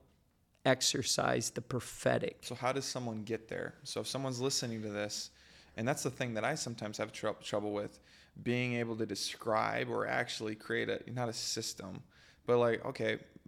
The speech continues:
Speaker 2: how do I wa-, how do you walk someone through that in learning the voice of God? How do they get to that point where they're like, "This is what I'm supposed to be doing right now. I'm supposed to
Speaker 1: So
Speaker 2: say
Speaker 1: I,
Speaker 2: this."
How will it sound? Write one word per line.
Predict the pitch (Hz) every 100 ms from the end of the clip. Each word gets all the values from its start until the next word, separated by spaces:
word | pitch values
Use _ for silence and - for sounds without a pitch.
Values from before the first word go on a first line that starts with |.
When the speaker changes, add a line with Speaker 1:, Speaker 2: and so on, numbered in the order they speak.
| - 117
Speaker 2:
how | 135
do | 135
I |
wa-, | 120 113 110 107
how | 135
do | 131
you | 123
walk | 107 104 113 120
someone | - 117 107 101 107
through | - 113 110
that | 85 - -
in | 110 107 107 110
learning | 113 120 117
the | 107
voice | 104 95 -
of | 95
God? | - - -
How | - 117
do | 123
they | 120
get | 107 113 123
to | 107
that | 104 -
point | - 104 -
where | 107
they're | 107
like, | 95 87 - _ _ _ _ _ _ _
"This | - 120
is | 123
what | 120
I'm |
supposed | 113 113
to | 110
be | 104
doing | 107 98
right | 90
now. | 98
I'm | -
supposed | - -
to | 214
Speaker 1:
So | 220
Speaker 2:
say | 180
Speaker 1:
I, | 190
Speaker 2:
this." | - 403